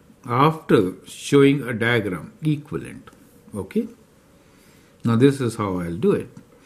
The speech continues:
So again, more than two, right? So definitely we have two circles,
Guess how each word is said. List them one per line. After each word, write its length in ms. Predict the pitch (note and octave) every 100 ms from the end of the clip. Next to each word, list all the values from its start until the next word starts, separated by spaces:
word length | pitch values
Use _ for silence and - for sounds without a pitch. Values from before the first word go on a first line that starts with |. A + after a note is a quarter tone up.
| - - -
So 160 | B2+
again, 440 | B2 C3+ G3 A3 - _ _ _ _ -
more 340 | B2+ F3 B3
than 340 | G3+ E3 C#3 -
two, 360 | A2+ C#3+ A3 - _ _ _ _
right? 240 | - E2+ -
So 280 | - B2+
definitely 600 | A#2 B2 B2 C#3+ C3+ C#3
we 140 | C3+ B2
have 280 | A#2+ A#2+ -
two 140 | C#3
circles, 640 | C#3 D#3+ A#3+ C4+ C#4 -